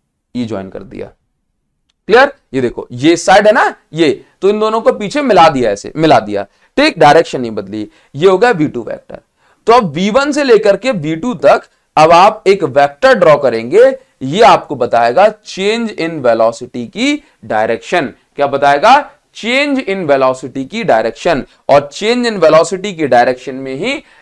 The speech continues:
एक्सेलरेशन की डायरेक्शन होती है। तो अगर आपसे पूछे कि भाई कोई एवरेज एक्सेलरेशन की डायरेक्शन बताओ, तो आप क्या कहेंगे? दो पॉइंट के बीच में जो भी वेलोसिटी की डायरेक्शन है,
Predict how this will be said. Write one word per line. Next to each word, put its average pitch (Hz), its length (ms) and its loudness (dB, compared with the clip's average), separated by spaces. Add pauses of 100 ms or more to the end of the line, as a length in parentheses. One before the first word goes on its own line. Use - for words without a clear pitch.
(100)
एक्सेलरेशन 196 800 2
की 160 140 -6
डायरेक्शन 120 480 -2
होती 110 340 -16
है। 147 340 2 (140)
तो 131 100 -4
अगर 143 120 2
आपसे 143 260 0
पूछे 147 320 -8
कि 160 80 -8
भाई 156 160 -2
कोई 156 180 -2
एवरेज 139 320 0
एक्सेलरेशन 151 600 -6
की 160 80 -8
डायरेक्शन 147 360 0
बताओ, 165 400 0 (220)
तो 160 60 2
आप 160 200 4
क्या 190 100 0
कहेंगे? 180 420 0 (200)
दो 202 300 6
पॉइंट 175 400 0
के 151 100 -4
बीच 131 280 -8
में 170 360 -4 (280)
जो 160 240 4
भी 285 220 0
वेलोसिटी 170 600 2
की 175 120 -2
डायरेक्शन 131 500 -2
है, 254 300 -2